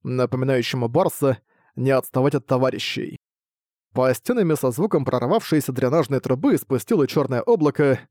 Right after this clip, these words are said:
Выдох полностью накрыл Сильвер Кроу, который только и успел скрестить перед собой руки.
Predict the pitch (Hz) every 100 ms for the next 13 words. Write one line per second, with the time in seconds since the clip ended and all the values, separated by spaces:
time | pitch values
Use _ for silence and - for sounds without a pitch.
0 | _ _ _ - 113 113 160 156 143 -
1 | 185 165 151 143 127 160 165 - 143 120
2 | - 190 165 135 117 _ _ _ _ 185
3 | 294 247 175 143 131 123 123 - 285 147
4 | - 123 - 202 - 123 151 135 131 139
5 | 131 123